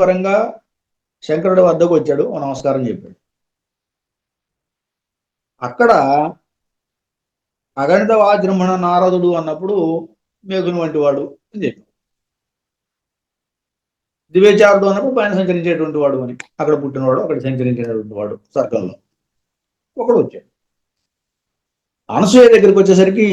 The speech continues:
నారదుడని చెప్పాం, నారద మహర్షి. ఎందుకంటే, ఆ, అనసూయ, అత్రి మహర్షులు కాబట్టి, మహర్షి దంపతులు కాబట్టి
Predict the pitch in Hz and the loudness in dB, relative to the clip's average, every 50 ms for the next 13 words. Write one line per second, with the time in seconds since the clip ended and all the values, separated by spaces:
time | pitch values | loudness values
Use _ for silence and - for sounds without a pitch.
0 | 180 180 180 185 202 208 196 - - - _ _ _ _ _ _ _ _ _ _ | 4 4 4 4 2 0 -2 -8 -12 -18 _ _ _ _ _ _ _ _ _ _
1 | _ _ _ _ _ _ _ 147 147 156 160 175 190 208 202 202 190 202 208 208 | _ _ _ _ _ _ _ -8 -2 0 2 4 4 4 4 4 4 4 2 2
2 | 208 190 175 175 175 190 214 - _ - 156 143 135 127 - - _ _ _ 143 | 0 0 0 -2 -2 -4 -8 -10 _ -4 -4 -4 -4 -8 -14 -16 _ _ _ -2
3 | 139 151 160 170 165 160 143 143 143 156 170 160 131 - 135 131 131 143 147 156 | 0 2 4 4 4 2 2 2 2 4 2 2 2 -2 -6 -8 -8 -8 -8 -4
4 | 160 165 160 156 175 196 190 180 - - - _ _ _ _ _ _ _ _ _ | -2 -2 0 2 2 4 4 4 2 0 -8 _ _ _ _ _ _ _ _ _
5 | - 170 156 147 151 151 147 147 147 - - - - - - 160 156 165 175 170 | -14 -10 -10 -10 -10 -10 -14 -16 -16 -18 -18 -20 -20 -10 -6 -4 0 2 6 6
6 | 175 175 170 165 160 160 - 170 175 170 165 160 156 147 135 135 143 147 156 151 | 8 8 8 6 6 4 4 6 6 6 6 4 2 0 -2 0 0 2 0 0
7 | - 170 160 147 151 151 151 151 147 151 175 160 143 139 147 139 143 156 151 143 | -2 0 2 4 4 4 4 2 0 -2 -4 -4 -2 -2 -2 0 0 0 0 0
8 | 143 139 143 139 139 143 139 139 139 135 139 139 143 208 | -2 -4 -4 -4 -4 -4 -2 -2 -2 -2 -2 -6 -8 -10